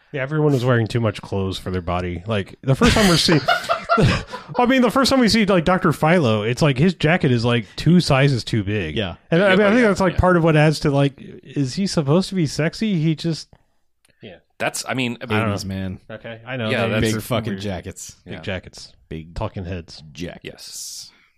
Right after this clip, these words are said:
Speaker 3: So that's, you know, that's just, that's just how it be.
Speaker 1: Yeah.
Speaker 3: Um, but yeah, uh, Three Bags. I, I do like the premise of this movie.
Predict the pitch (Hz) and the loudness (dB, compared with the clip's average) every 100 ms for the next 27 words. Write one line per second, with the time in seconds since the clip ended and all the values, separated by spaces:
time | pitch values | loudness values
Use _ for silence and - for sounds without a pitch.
0 | _ - 104 101 104 - - _ 95 82 | _ -10 -6 -4 -4 -6 -18 _ -18 -16
1 | 85 92 - - _ - - 95 - 107 | -16 -14 -14 -16 _ -20 -16 -16 -10 -8
2 | 90 98 98 92 _ _ - 127 110 110 | -6 -8 -10 -12 _ _ -14 -12 -6 -2
3 | 107 104 101 101 - - _ _ _ _ | -2 -2 -6 -12 -16 -20 _ _ _ _
4 | - 123 165 123 - 123 123 - 143 135 | -14 -6 -4 -4 -4 -4 -4 -8 -6 -4
5 | 127 123 - - 110 113 113 107 _ _ | -4 -6 -12 -10 -6 -6 -6 -12 _ _
6 | _ _ _ - - - 311 285 180 - | _ _ _ -16 -12 -8 -6 -6 -8 -10
7 | - 147 107 110 92 87 98 78 71 | -6 -4 -4 -6 -8 -10 -10 -14 -18